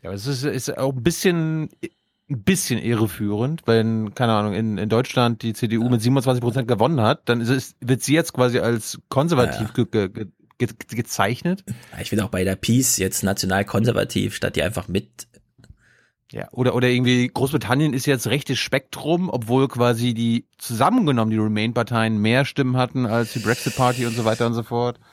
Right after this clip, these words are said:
Speaker 2: Ja, <clears throat> also wenn du Tories und, äh, Labour, <clears throat> was haben die zusammen, dreißig Prozent oder was?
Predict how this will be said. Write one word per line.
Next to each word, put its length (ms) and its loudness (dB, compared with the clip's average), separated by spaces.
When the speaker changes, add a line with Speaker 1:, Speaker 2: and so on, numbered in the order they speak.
Speaker 2:
Ja, 600 2
<clears throat> 420 0
also 220 0
wenn 100 2
du 120 0
Tories 460 0
und, 600 0
äh, 120 -2
Labour, 1120 0
<clears throat> 580 2
was 160 2
haben 100 0
die 100 -2
zusammen, 280 2
dreißig 280 0
Prozent 320 -2
oder 140 2
was? 260 -4